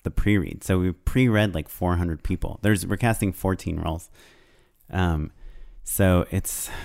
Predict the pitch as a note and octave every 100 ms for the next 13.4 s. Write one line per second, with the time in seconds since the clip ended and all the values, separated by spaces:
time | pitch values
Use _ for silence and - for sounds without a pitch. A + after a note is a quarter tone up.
0 | - - F2+ E2+ E2+ D#2+ D2+ D2 - -
1 | - - _ _ _ - E2 D#2+ E2+ D#2+
2 | D#2 E2 D#2 - D2+ F#2 E2+ F2 D#2+ -
3 | F2 - F2 F2 E2+ E2 F2+ F2 F#2 F2+
4 | F2+ G2 - F2 - E2+ E2 - - _
5 | _ - F2 G2 E2+ E2+ E2 D#2 E2 -
6 | F#2 D#2 E2 F2 E2+ F#2+ - G2 G2 -
7 | F#2+ F2+ - F#2 F#2+ G2 G2+ G2 F#2+ G2+
8 | F#2+ F#2+ - F2 E2+ E2+ E2 F2 F2 F2+
9 | - F2+ E2+ F#2 F2+ - G2+ G2 F#2 E2+
10 | F2 F#2 G2 - G2 G2+ G#2 G#2 - -
11 | - _ - - F#2 E2+ E2 D#2+ - -
12 | _ _ F2 G#2 D#2+ F2+ G2 F#2+ F2+ E2
13 | F2 F#2+ E2